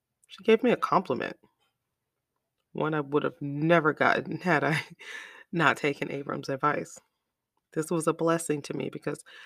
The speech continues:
going in, I was so nervous, not knowing if I knew what or how to start, anxious about just how would I come off.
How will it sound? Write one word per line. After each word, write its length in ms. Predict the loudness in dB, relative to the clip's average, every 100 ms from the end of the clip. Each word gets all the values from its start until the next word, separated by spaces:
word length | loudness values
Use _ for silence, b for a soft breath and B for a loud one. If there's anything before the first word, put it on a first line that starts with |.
| B B -6
going 320 | 2 2 4
in, 140 | 0 -2
I 120 | -2
was 220 | -2 -2
so 300 | -2 0 0
nervous, 800 | -2 -2 0 0 -2 -8 -12 -18 b b b b b
not 180 | -6 -4
knowing 280 | -2 -2 -2
if 140 | -2
I 100 | -2
knew 220 | 0 -2
what 400 | -2 4 6 6
or 120 | 2 2
how 180 | 0
to 100 | -2
start, 420 | -4 -2 0 0 -6 _
anxious 420 | -4 -4 -4 -8
about 320 | -2 -2 -2 -10 _ -12
just 200 | -12 -12 -16 2
how 440 | 6 6 4 -2 -4
would 140 | -4
I 100 | -4
come 240 | -10 -10
off. 260 | -8 -8 -10